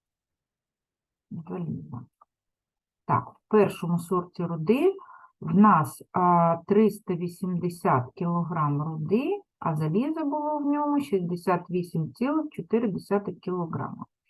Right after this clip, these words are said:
В другому сорті, і так,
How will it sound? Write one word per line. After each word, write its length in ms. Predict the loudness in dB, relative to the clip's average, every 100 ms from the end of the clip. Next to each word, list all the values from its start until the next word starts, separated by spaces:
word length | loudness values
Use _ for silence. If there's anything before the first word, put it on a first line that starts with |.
| _ _ _ _ -6
В 120 | -2
другому 580 | 2 6 8 10 10 8
сорті, 720 | 4 2 2 2 -2 -6 -6 -6 -16 _ _ _ _ _ _ _ _ _ _ _ _ _ _ _ _ _ _ _ _ _ _ _ _ _ _ _ _ _ _ _ _ _ _ -4
і 80 |
так, 340 | -4 0 -2